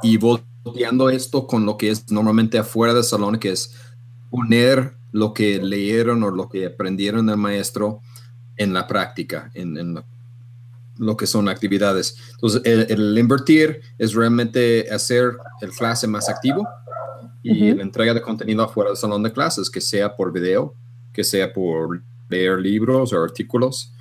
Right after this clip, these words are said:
Speaker 1: pero realmente mover lo que es, John Bergman lo, lo dice como el, el entrega de contenido a un alumno, lo mueves afuera, y lo que es trabajo activo en grupo al dentro del salón de clases.
Speaker 2: Muy bien. ¿Quién es John Bergman?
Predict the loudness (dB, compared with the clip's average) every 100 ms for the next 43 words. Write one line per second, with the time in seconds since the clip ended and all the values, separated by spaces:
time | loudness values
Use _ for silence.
0 | -20 -14 0 2 2 2 2 0 0 0
1 | 0 0 -2 -2 -2 -2 -4 -6 -6 -2
2 | -2 0 -2 -2 -2 -2 -6 -6 -6 -4
3 | -4 -6 -6 -6 -8 -12 -20 -20 -12 -8
4 | -6 -4 -8 -10 -20 -12 -8 -8 -4 0
5 | 2 2 2 2 4 4 2 -2 -4 -2
6 | 0 4 4 4 4 4 4 0 -10 -20
7 | -20 -6 -2 2 2 0 0 -4 -4 -2
8 | 0 0 -4 -14 -18 -8 -6 -4 -4 -4
9 | -4 -4 -4 -4 -2 -2 -2 -4 -6 -4
10 | -6 -6 -8 -6 -4 -4 -8 -10 -10 -10
11 | -10 -10 -10 -14 -20 -14 -10 -6 -6 -8
12 | -16 -20 -20 -20 -20 -20 -20 -20 -20 -20
13 | -20 -20 -20 -20 -8 -2 4 4 4 4
14 | 6 6 6 6 6 6 6 4 2